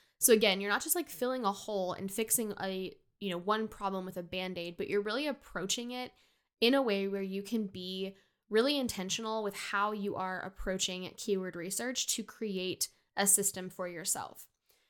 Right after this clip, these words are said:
So in order to do this, you're going to need to have a really good keyword research tool.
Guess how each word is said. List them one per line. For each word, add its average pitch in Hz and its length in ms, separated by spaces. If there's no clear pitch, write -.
So 240 280
in 220 120
order 285 220
to 214 80
do 185 260
this, 277 380
you're 220 140
going 233 200
to 254 80
need 196 220
to 202 60
have 170 420
a 190 80
really 185 300
good 170 460
keyword 196 420
research 180 460
tool. - 440